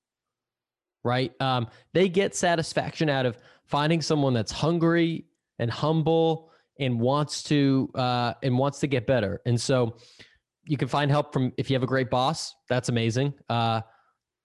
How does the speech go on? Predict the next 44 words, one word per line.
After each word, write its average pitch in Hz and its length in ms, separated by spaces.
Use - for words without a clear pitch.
from 120 140
my 123 160
experience, 135 760
a 117 40
lot 123 160
of 120 80
salespeople 120 500
would 113 140
say 113 240
that 107 140
they 123 80
don't 139 220
have 120 160
a 110 60
great 104 240
boss. 107 440
I'd 120 140
say 117 120
more 107 240
than 110 140
half 95 300
would 98 120
say 95 200
that. 101 260
Um, 110 440
so 127 440
you 127 100
might 139 180
have 135 140
a 135 40
great 127 200
boss, 123 440
you 127 180
might 123 220
not. 107 300
You 127 140
might 143 200
have 139 280
great 127 260
colleagues, - 640
people 120 200
on 131 100
your 139 120
team. 156 400